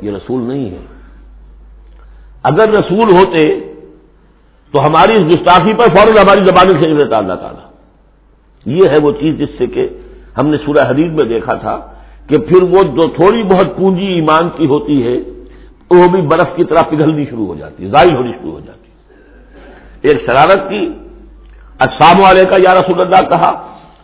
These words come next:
پھر اس کے بعد ہمیں پکڑ تو کوئی نہیں ہوئی، اس کا مطلب یہ اللہ کے رسول نہیں ہے۔ اللہ کے رسول ہوتے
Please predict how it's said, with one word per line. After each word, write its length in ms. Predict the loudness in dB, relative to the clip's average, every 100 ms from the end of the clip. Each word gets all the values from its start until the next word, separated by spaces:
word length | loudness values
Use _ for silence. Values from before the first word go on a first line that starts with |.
| _ _ _
پھر 100 | -2
اس 100 | -2 0
کے 80 |
بعد 200 | 0 0 -2 -6 -20 -20 -20 -20 -20 -20 -20 -18
ہمیں 120 | -12 -10
پکڑ 240 | -8 -8
تو 140 | -8
کوئی 200 | -6 -6
نہیں 100 | -2
ہوئی، 340 | -2 -2 -4 -14 -20 -20 -20
اس 100 | -16
کا 120 | -10 -8
مطلب 240 | -4 0
یہ 100 | 0
اللہ 140 | 0 -2
کے 80 | -4
رسول 300 | -6 -6 -8
نہیں 240 | -8 -12
ہے۔ 60 | -14
اللہ 160 | -8 -8
کے 80 | -8
رسول 340 | -8 -2 0
ہوتے 260 | 2 2 0